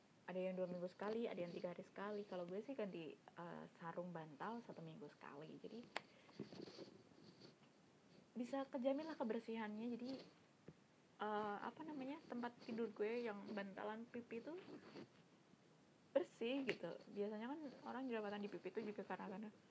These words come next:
eh, smartphone-nya mereka nggak bersih, terus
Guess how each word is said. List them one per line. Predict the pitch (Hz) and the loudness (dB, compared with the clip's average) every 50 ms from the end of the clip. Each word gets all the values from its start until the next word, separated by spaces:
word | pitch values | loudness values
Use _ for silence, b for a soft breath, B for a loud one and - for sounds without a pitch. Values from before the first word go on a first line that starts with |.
| B B B B B - - | B B B B B -10 0
eh, | - 196 196 190 190 196 - | 4 4 6 4 4 0 -2
smartphone-nya | 196 196 185 190 - - 190 190 185 180 180 | -2 -2 -2 -2 -2 -2 -2 -2 -2 -4 -4
mereka | 180 180 175 175 - 180 180 175 175 | -4 -4 -6 -4 -4 -4 -4 -2 -4
nggak | 180 165 156 - - | -4 -4 -4 -2 -2
bersih, | - 254 240 - - - 190 190 196 190 196 196 190 | -4 -4 -4 -8 -8 -6 -4 -2 0 0 -2 -2 -4
terus | - - 180 175 | -4 -6 -6 -6